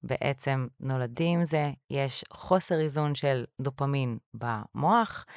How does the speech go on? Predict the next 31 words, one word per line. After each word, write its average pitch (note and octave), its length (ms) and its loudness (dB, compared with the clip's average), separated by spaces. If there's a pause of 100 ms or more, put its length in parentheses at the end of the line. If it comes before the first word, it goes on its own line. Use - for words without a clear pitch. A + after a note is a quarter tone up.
(380)
שהפרעת D#3+ 540 0
קשב E3+ 320 0 (120)
היא D#3+ 320 -2 (280)
לא D#3 160 4
רק G3+ 200 2
לימודית, F#3+ 680 2
היא C3+ 100 -2
לא C#3+ 160 2
חייבת F#3+ 360 2
לבוא F3+ 140 6
לידי E3+ 460 4
ביטוי E3 300 0
בלימודים, D3+ 480 2
וגם E3+ 140 2
אפשר F3 240 0
להצליח A3 580 0
בלימודים. B2+ 600 -2
היא C3 80 -6
יכולה C#3+ 260 2
לבוא D#3+ 160 0
לידי D#3+ 260 0
ביטוי A#3+ 600 0
גם C#3+ 180 -2
בתחומים D3+ 580 -2 (260)
אחרים D3 440 -2
בחיים, D3+ 580 -2 (520)
ביחסים B2+ 540 -2
החברתיים, D3+ 920 2
משפחה, - 640 2
זוגיות, C#3 540 -2
עבודה, C#3+ 720 2